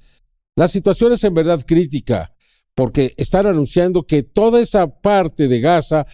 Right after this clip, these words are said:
la van a reestructurar. ¿Qué quiere decir con ello? ¿Se van a apropiar de ella? Resulta que después de toda esta situación de la masacre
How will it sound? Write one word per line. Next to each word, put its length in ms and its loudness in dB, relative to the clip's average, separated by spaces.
la 180 0
van 160 2
a 80 2
reestructurar. 1300 2
¿Qué 120 -2
quiere 220 2
decir 300 0
con 240 2
ello? 340 -2
¿Se 260 -2
van 200 2
a 80 0
apropiar 760 -2
de 220 2
ella? 400 -2
Resulta 480 0
que 160 0
después 480 0
de 100 0
toda 320 0
esta 220 0
situación 560 -2
de 140 0
la 120 2
masacre 880 0